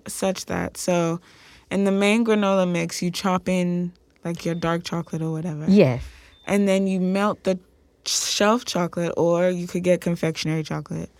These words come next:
Speaker 1: Mix it in with, like, coconut oil or something.
Speaker 2: Sure.
Speaker 1: And then, like, get it to a point where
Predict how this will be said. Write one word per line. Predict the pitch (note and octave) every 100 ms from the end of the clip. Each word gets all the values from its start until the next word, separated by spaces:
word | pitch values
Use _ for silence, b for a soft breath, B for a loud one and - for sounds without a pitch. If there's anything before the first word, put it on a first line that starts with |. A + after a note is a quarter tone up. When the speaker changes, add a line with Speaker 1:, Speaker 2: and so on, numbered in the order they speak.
| _ _ _ _ -
Speaker 1:
Mix | F#3 F3+
it | F#3+
in | F#3 F3+
with, | E3+ D#3+
like, | D#3+ D3+ -
coconut | - F3+ F#3 E3+
oil | D3 D#3+ D#3+
or | D#3 D#3+
something. | D#3+ D#3 - D3+ D3+
Speaker 2:
Sure. | D#3+ F3+ E3 E3+ F3 - _ -
Speaker 1:
And | E3 E3+
then, | E3 E3
like, | D#3+ D#3 - -
get | F3 F#3
it | F#3+
to | F#3 F3+
a | E3+
point | - F3+ E3
where | E3 D#3+ D#3+ D#3+